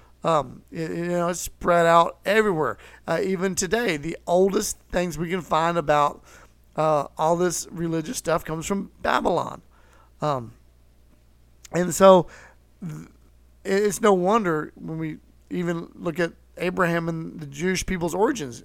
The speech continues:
Abraham was called out of the land of Babylon. Um, and so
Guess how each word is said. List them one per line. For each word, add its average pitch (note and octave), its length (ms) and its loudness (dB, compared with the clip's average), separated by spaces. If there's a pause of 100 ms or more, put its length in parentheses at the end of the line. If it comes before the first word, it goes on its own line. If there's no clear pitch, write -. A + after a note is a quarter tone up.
Abraham E3+ 400 -2
was E3 160 -6
called F3 420 6
out F3+ 280 8
of F3 320 2 (1160)
the - 320 -10
land D#3+ 180 -2
of E3+ 80 -4
Babylon. D3+ 540 2 (800)
Um, C#3 340 0 (340)
and D#3+ 160 -6
so E3+ 400 4